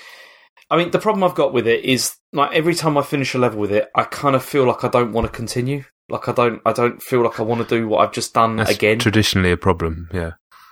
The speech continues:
Speaker 1: Yeah, it's, it's quite a big problem with it, and I think part of the big problem with it is that there's so little challenge, and I know that that's the point of these games. Like, I know that Kirby games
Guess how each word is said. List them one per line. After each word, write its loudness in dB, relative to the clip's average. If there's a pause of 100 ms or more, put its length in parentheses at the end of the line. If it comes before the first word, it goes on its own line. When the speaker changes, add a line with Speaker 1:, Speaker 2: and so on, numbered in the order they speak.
(220)
Speaker 1:
Yeah, 0
it's, 2
it's 0
quite 0 (140)
a 4
big -2
problem -2
with 0
it, 2
and -2 (480)
I 0
think -2 (340)
part -2
of -4
the 2
big -2
problem 0
with 0
it 2
is -2
that 0 (260)
there's 0
so 0
little -4
challenge, -2
and 0
I 2
know 0
that 0
that's -2
the -10
point -4
of -6
these -2
games. 0
Like, 2
I 2
know 0
that -6
Kirby 0
games -2